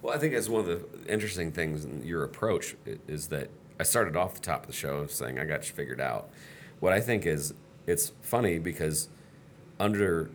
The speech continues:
somewhat of a persona of I'm ironic and I'm joking is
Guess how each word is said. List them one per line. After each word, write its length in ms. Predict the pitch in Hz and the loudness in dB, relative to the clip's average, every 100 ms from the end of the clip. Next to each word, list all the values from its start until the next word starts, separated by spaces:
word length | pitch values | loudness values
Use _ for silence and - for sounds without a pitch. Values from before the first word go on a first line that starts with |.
| - - - - | -16 -20 -20 -4
somewhat 640 | - - - 117 98 92 | 2 4 6 6 6 4
of 140 | 82 | 4
a 280 | 76 64 58 62 - - - | 2 0 -2 -8 -14 -18 -16
persona 640 | - 82 - 104 92 62 85 - | -4 0 2 2 2 -2 -6 -2
of 420 | 73 71 73 - - - - - - - - | 0 -2 -6 -10 -14 -20 -20 -20 -20 -20 -6
I'm 180 | 82 85 | -2 0
ironic 560 | 82 73 71 73 71 71 | 2 2 0 0 -2 -2
and 100 | 69 | -4
I'm 140 | 69 | -4
joking 560 | 71 101 113 82 71 71 - - - - - | 2 2 4 0 -2 -6 -12 -20 -20 -12 2
is 440 | 92 82 76 - | 2 4 2 0